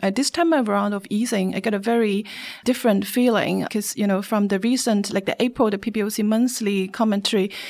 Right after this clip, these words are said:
you already feel that they started to tighten a little bit after, you know, the first quarter of very big scale of easing. So, so this time around, that their mentality is very different. You know, they want, just want to control the liquidity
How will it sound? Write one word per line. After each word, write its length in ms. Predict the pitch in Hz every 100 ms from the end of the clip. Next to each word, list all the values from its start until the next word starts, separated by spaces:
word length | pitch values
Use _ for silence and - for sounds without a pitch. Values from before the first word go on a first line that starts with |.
| - -
you 100 | 202
already 320 | 214 269 311
feel 320 | - 240 214
that 180 | 175 -
they 100 | 208
started 520 | - 214 233 254 220
to 140 | 202
tighten 460 | 190 - 214 214 208
a 60 | 190
little 240 | 185 185
bit 420 | 185 - 190 - -
after, 360 | 196 - 208
you 160 | 196 190
know, 100 | 190
the 100 | 196
first 280 | 214 202 202
quarter 240 | 208 196
of 120 | 190
very 180 | 185 196
big 300 | 190 - -
scale 300 | - 220 202
of 160 | 190 -
easing. 480 | 214 214 175 175 196
So, 240 | 220 208 - - -
so 100 | -
this 180 | 240 285
time 220 | 311 302
around, 340 | 277 214 202 202
that 300 | 202 - -
their 220 | 208 202
mentality 580 | 208 202 233 294 277 202
is 140 | 196
very 200 | 214 208
different. 600 | 180 214 - - - -
You 100 | 196
know, 100 | 196
they 140 | 196
want, 240 | 196 196 -
just 240 | 220 262
want 260 | 247 247 247
to 240 | 240 202 208 - -
control 440 | - 226 208 - 240
the 100 | 214
liquidity 800 | 180 - 233 196 196 196 185